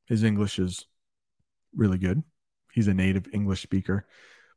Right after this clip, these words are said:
But he was talking about going whitewater rafting this summer on a river we have here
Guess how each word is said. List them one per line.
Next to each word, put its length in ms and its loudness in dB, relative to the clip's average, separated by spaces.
But 100 0
he 100 6
was 160 6
talking 460 0
about 460 0
going 500 2
whitewater 640 4
rafting 680 2
this 180 0
summer 560 2
on 120 2
a 40 6
river 360 10
we 200 6
have 280 4
here 440 6